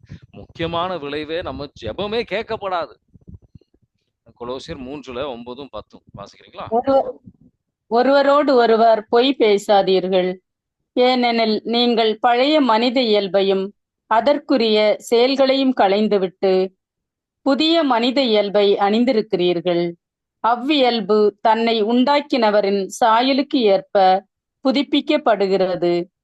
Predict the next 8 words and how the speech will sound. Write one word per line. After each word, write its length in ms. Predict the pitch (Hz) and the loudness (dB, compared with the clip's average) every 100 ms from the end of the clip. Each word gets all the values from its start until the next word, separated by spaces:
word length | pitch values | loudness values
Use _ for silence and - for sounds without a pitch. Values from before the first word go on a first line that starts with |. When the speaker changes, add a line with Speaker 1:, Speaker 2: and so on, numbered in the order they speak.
| _ _ | _ _
Speaker 2:
இவ்வாறு 640 | - 240 233 277 285 302 311 | -4 -2 0 2 2 2 0
நீங்கள் 540 | 233 220 214 208 202 | 0 0 0 0 -2
கடவுளை 680 | - 226 240 233 226 220 - | -2 0 2 2 0 0 -2
முழுமையாய் 760 | 233 247 294 285 262 226 214 - | -2 0 2 2 2 2 2 2
அறிந்-, 420 | 196 196 247 254 | 2 2 0 0
அறிய 340 | - 208 254 262 | 0 2 2 2
முடியும். 520 | 196 185 185 180 180 180 | 0 0 0 -2 -4 0
ஆமீன். 500 | 180 170 175 175 180 | 0 0 -2 -4 -6